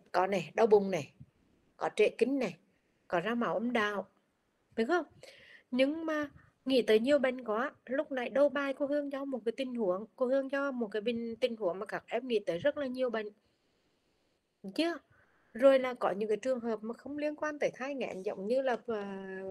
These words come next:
bệnh ở cổ tử cung nữa. Nhưng mà bây giờ trong trường hợp này, cô Lâm Hương sẽ cho các em thấy được rằng nó sẽ là chẩn đoán thai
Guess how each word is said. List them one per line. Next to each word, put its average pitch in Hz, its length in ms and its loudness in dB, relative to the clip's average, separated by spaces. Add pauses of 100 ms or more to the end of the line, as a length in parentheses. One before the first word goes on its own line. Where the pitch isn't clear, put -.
bệnh 202 260 -2
ở - 200 -4
cổ - 200 2
tử 202 160 2
cung 277 240 0
nữa. 269 200 2 (500)
Nhưng 254 180 4
mà 240 120 4
bây 240 160 4
giờ 233 300 4
trong 254 220 -2
trường 240 200 4
hợp 214 260 -2
này, 214 300 -2 (240)
cô 220 200 2
Lâm 240 160 0
Hương 240 180 0
sẽ 233 160 -4
cho 208 160 -6
các 180 260 -10
em 208 200 -4
thấy 190 180 -6
được 185 160 -4
rằng 196 240 -6 (440)
nó 165 340 0
sẽ 208 340 0
là 208 180 -2
chẩn 180 280 0
đoán 156 220 -2
thai 220 420 -4